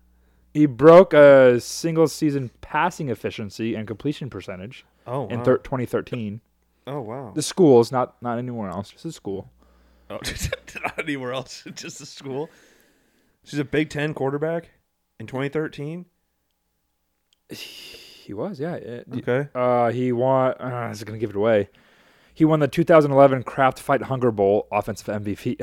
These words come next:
Speaker 1: <laughs> M V P.
Speaker 2: <laughs> Oh, damn, that does give it away.
Speaker 1: <laughs> Don't look up to who played in the two thousand eleven Kraft
Speaker 2: <laughs>
Speaker 1: Fight Hunger Bowl. <laughs>
Speaker 2: Dude, that was a bowl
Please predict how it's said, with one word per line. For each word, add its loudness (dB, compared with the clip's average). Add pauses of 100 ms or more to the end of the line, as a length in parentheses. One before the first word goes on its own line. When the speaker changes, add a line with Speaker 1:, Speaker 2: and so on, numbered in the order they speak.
Speaker 1:
<laughs> -6
M 6
V 4
P. 8
Speaker 2:
<laughs> -20 (960)
Oh, -2
damn, -4
that -6
does -6
give -10
it -6
away. -6 (140)
Speaker 1:
<laughs> 0 (640)
Don't 12
look 12
up 12
to 8
who 10
played 10
in 6
the 4
two 8
thousand 12
eleven 10
Kraft 6
Speaker 2:
<laughs> -4
Speaker 1:
Fight 12
Hunger 12
Bowl. 12 (220)
<laughs> -16
Speaker 2:
Dude, 0
that 6
was -6 (100)
a -20
bowl -16